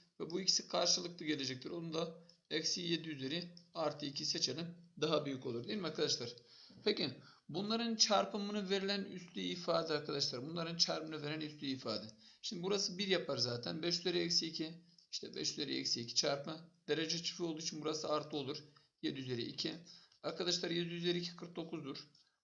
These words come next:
Bu da paydaya geçer. Beş üzeri iki yirmi beş yapar. Üst eksili olduğu için paydaya geçer arkadaşlar. Kırk dokuz bölü yirmi beş yapar. Cevabımız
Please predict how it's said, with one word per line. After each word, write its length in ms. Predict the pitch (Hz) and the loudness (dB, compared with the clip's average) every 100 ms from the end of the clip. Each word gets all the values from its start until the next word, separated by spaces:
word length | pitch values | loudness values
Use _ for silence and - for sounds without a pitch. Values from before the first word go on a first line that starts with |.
| _ | _
Bu 80 | 156 | -2
da 160 | 165 | 0
paydaya 340 | 170 160 165 175 | 2 4 6 6
geçer. 420 | 151 - 147 143 | 4 2 0 0
Beş 140 | 156 | 0
üzeri 180 | - 156 | 2 0
iki 160 | 156 170 | 0 0
yirmi 240 | 160 156 | 0 2
beş 200 | 160 - | 4 4
yapar. 320 | 117 - 156 - - _ _ _ _ | 2 -4 -8 -8 -20 _ _ _ _
Üst 180 | 147 - | -10 -4
eksili 320 | 143 - 156 | 2 2 2
olduğu 200 | 170 175 | 0 0
için 260 | 240 180 170 | -2 -4 -2
paydaya 320 | 165 160 160 | -2 2 2
geçer 260 | 151 - 131 | 2 -2 -4
arkadaşlar. 480 | 127 127 127 120 | -2 -2 -2 -4
Kırk 200 | - - | -12 -10
dokuz 280 | 151 151 143 | -8 -8 -4
bölü 160 | 127 180 | -4 0
yirmi 200 | 165 131 | 0 4
beş 160 | 113 | 4
yapar. 280 | - - 113 | 4 -2 -8
Cevabımız 520 | - 156 123 151 - | -2 0 0 -2 -4